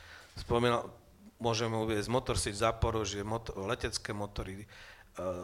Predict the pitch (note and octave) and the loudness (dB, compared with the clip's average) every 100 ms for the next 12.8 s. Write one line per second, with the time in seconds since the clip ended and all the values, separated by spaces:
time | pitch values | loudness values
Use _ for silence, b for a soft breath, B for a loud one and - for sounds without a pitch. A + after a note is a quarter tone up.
0 | E2+ E2+ E2 - - - - - - A#2+ | -6 -8 -8 -8 -8 -8 -12 -8 2 6
1 | C3 C3 A#2+ A2 - A2+ G#2 G2+ - F#2 | 8 8 6 2 -2 -4 -6 -6 -6 -8
2 | F#2 F2 G2 - A#2+ B2 - - A2 A2+ | -8 -10 -6 4 6 6 4 0 0 0
3 | G#2 G2 A2+ D3+ D#3+ D#3+ B B B B | -2 0 2 2 0 -4 B B B B
4 | A2+ - C#3 - C3+ - - C3+ C#3 B2 | 0 2 2 2 2 2 8 8 8 4
5 | A#2 A#2 A2+ - A2+ G#2+ - - A#2 B2 | 2 2 2 4 4 4 0 2 6 6
6 | - B2+ A2+ - - B B B B B | 4 0 -2 -2 -4 B B B B B
7 | B A2 A#2+ - B2 G#2+ C3 C3 A#2+ - | B 8 8 8 4 6 6 6 4 4
8 | G2+ A#2 C3 - - - - C#3 D3 A#2+ | 6 8 8 4 -8 -2 4 8 8 6
9 | G#2 G#2 G2 F#2 G2 G#2+ B2 D#3 F3 - | 0 -2 -2 0 0 4 2 2 -2 -8
10 | - - - - D3 - C3 A2+ B2 C3 | -14 -14 -4 2 4 4 4 4 6 6
11 | C3 B2 A#2 A2+ A2 - - - A#2 A#2 | 4 2 2 0 0 -2 -14 -4 0 2
12 | A#2+ - B2 - G2 E2 - - | 2 0 -2 0 0 -4 -8 -8